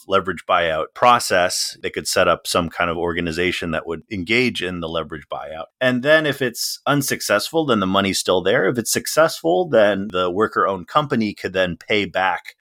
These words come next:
the, the organization that did the leverage buyout at some favorable rates. So then, you know, instead of George Soros funding, say, the Clinton campaign, which was unsuccessful, unfortunately, right? Um, and that money's just gone, and then he could just lend money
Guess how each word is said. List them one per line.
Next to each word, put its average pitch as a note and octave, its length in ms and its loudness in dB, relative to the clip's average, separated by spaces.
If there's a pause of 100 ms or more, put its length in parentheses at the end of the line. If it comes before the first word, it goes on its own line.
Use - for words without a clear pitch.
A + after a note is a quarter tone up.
(100)
the, E2+ 540 -6
the F2+ 100 -2
organization F2 840 0
that D#2 340 0
did F2+ 160 -4
the F2 140 -2
leverage D#2+ 420 -4
buyout B2 500 4
at F2+ 200 -2
some F2+ 240 -2
favorable F2 480 -2
rates. - 340 -10
So F#2+ 260 0
then, F#2+ 280 2
you F2+ 80 -4
know, F2 100 -2
instead B2+ 300 0
of G2+ 120 0
George G#2 300 0
Soros F#2+ 340 2
funding, F#2 520 2
say, E2+ 420 0
the D#2 320 -4
Clinton A#2+ 320 4
campaign, G2+ 540 -2 (320)
which - 340 -2
was F2+ 180 0
unsuccessful, G2 800 0
unfortunately, F2 720 -6
right? F#2 200 -8 (440)
Um, G2 400 4
and G#2 140 -2
that F#2 140 4
money's F#2 320 0
just - 240 -8
gone, A#2 440 4
and G2+ 80 -6
then G2 140 2
he B2 160 2
could A2 240 0
just F#2 320 0 (440)
lend G2 260 2
money F2+ 480 -2